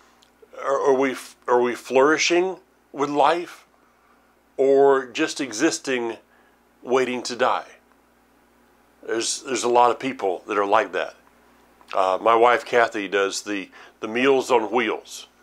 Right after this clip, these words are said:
uh, you know, another government program. But there's a lot of people out there that they can't get out, they can't drive right now, they're, you know, they're scared and all this kind of stuff.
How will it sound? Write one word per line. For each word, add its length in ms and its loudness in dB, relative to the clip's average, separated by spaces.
uh, 500 2
you 80 -8
know, 220 -10
another 240 0
government 480 -2
program. 600 0
But 240 0
there's 360 0
a 100 -8
lot 240 4
of 80 -6
people 360 -2
out 260 4
there 280 0
that 280 -8
they 120 -2
can't 300 -6
get 100 -4
out, 260 2
they 80 -12
can't 260 -10
drive 480 0
right 200 -4
now, 280 0
they're, 220 -10
you 100 -10
know, 120 -6
they're 280 -16
scared 460 -4
and 100 -10
all 140 -4
this 120 -14
kind 180 -8
of 80 -12
stuff. 360 -6